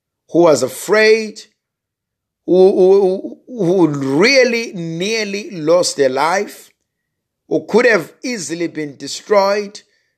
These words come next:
her marriage could have easily been destroyed,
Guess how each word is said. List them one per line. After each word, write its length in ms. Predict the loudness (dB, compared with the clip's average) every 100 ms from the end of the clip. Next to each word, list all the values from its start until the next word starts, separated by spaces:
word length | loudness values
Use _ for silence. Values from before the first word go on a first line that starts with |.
| _ _ -4
her 160 | -2
marriage 560 | 2 2 4 2 0 0
could 100 | 0
have 160 | 0 -2
easily 320 | -10 -8 -8
been 200 | -8 -10
destroyed, 720 | -10 -10 -4 -2 -2 -4